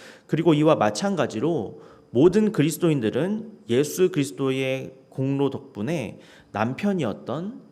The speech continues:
율법에 대하여서 죽게 되었고 이제는 더 이상 율법에 매여 있지가 않고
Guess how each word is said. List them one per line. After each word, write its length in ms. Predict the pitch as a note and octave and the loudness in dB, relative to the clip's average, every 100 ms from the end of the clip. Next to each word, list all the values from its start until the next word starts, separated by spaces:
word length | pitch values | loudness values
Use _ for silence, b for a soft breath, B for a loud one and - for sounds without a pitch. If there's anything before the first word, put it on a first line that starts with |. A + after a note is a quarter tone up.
| - | -6
율법에 500 | A2+ A2+ C#3+ C#3+ B2 | -6 -2 -2 -2 -2
대하여서 640 | G#2+ F#2 F2+ - E3 G3+ B B - | -4 -4 -8 -8 -6 -6 B B -10
죽게 340 | A#2+ - E3+ | -10 -2 -2
되었고 720 | A2 G2+ - - D#3 F#2+ - B B - | 0 -4 -6 -6 -4 -4 -8 B B -10
이제는 340 | A2+ B2 B2 | -4 -2 -2
더 180 | A#2+ G#2+ | -4 -4
이상 220 | G#2+ A2 | -4 -4
율법에 420 | A2+ C3 C#3+ C3 | -4 -2 -2 0
매여 240 | A#2 G#2 G#2 | 0 0 -2
있지가 320 | G#2+ A#2+ A2 | -4 -8 -8
않고 540 | F#2 F2 - F#3 A3 | -8 -10 -6 -6 -6